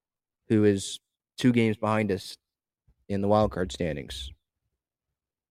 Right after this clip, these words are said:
Disappointing. Uh, that's what it is. Phillies right now are up seven five on Washington, so they look like they're gonna be a game and a half up on the Padres for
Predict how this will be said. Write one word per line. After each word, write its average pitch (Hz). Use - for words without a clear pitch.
Disappointing. 131
Uh, 95
that's 104
what 117
it 120
is. 123
Phillies 139
right 127
now 123
are 117
up 110
seven 117
five 110
on 104
Washington, 110
so 95
they 107
look 104
like 104
they're 104
gonna 101
be 98
a 87
game 107
and 98
a 98
half 107
up 113
on 113
the 113
Padres 123
for 104